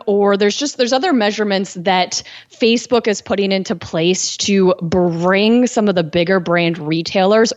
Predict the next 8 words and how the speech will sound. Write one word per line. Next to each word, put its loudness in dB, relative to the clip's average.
over 2
to -10
the -4
platform. -6
So 0
my 2
prediction -4
is 0